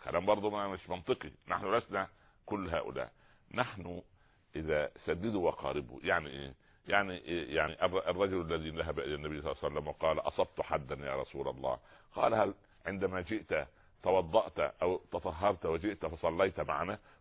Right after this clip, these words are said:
قال: "نعم يا رسول الله." قال: "ان الحسنات يذهبن السيئات."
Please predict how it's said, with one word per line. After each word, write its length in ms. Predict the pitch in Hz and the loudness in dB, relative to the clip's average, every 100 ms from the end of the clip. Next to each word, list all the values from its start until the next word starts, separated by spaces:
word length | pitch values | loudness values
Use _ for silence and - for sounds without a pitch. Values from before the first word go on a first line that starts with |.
| - | 4
قال: 180 | 127 123 | 6 6
"نعم 200 | 110 92 | 2 2
يا 60 | |
رسول 280 | 85 - 87 | 0 0 0
الله." 260 | 82 82 - - - - | 2 0 -4 -14 -20 -6
قال: 160 | - - | -4 -2
"ان 200 | 104 98 | -4 -8
الحسنات 600 | - 82 87 95 92 80 | -10 -8 -8 -6 -8 -8
يذهبن 340 | 76 87 76 | -6 -6 -8
السيئات." 460 | - - 64 50 | -12 -12 -10 -10